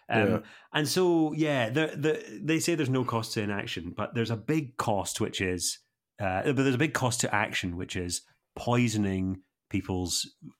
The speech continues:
Speaker 1: view of your objectivity and just chipping away a little bit at that idea that there are these objective scientific institutions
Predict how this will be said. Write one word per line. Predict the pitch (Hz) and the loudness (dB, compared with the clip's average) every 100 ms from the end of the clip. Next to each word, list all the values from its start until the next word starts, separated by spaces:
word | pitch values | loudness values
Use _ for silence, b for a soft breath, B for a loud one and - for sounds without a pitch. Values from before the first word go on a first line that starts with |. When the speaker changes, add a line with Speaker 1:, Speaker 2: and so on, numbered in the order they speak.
| - | -8
Speaker 1:
view | 92 98 98 90 90 | -2 2 2 2 0
of | 92 82 | -2 -2
your | 92 92 90 87 - | 0 0 0 -2 -4
objectivity | 95 104 - 92 87 98 98 | -4 -4 -4 -4 -6 -6 -6
and | 117 | -4
just | 196 - | -4 -2
chipping | - 170 - 151 | -2 -2 -2 -2
away | 123 120 | 0 2
a | 110 | 2
little | 113 - | 0 0
bit | 92 90 - B B B B | -2 -4 -4 B B B B
at | 104 | 0
that | 104 - | 2 2
idea | 110 110 107 101 | 2 2 0 0
that | 95 - | 0 -2
there | 98 92 | 0 0
are | |
these | 92 92 85 | 0 0 -2
objective | - 90 120 120 - - 120 - | -6 -4 -2 -2 -2 -2 0 0
scientific | 123 117 113 110 101 | 0 0 0 -2 -2
institutions | 98 - 95 98 - 92 90 90 | -4 -4 -4 -2 -2 -4 -4 -4